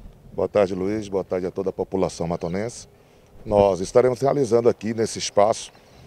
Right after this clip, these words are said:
é, do estacionamento do ginásio do Décimo Cheusini, o, o evento do Dia da Bíblia, neste sábado, agora próximo, dia onze. E nós vamos iniciar aqui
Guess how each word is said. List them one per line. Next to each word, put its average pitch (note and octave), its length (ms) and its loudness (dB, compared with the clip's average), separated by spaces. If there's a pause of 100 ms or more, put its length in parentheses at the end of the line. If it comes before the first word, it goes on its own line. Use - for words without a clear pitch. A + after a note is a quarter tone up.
(320)
é, F2+ 800 2 (500)
do F#3+ 80 -2
estacionamento G2+ 800 -2
do F2+ 160 -4
ginásio F2+ 420 -6
do E2+ 320 -8 (160)
Décimo F2+ 380 -4
Cheusini, A2+ 500 -2 (880)
o, F2+ 640 2 (680)
o G#2+ 60 2
evento G#2+ 360 2
do G#2+ 100 0
Dia A2+ 120 2
da A2+ 120 4
Bíblia, G2 400 -4
neste G#2+ 400 -6
sábado, A2+ 600 -4 (400)
agora F#2+ 360 0
próximo, G#2+ 400 -2
dia F#2+ 120 -2
onze. A2 400 -6 (640)
E G2+ 640 -2 (200)
nós F#2+ 120 -2
vamos G2+ 200 -2
iniciar G#2+ 440 -2
aqui A#2 320 -4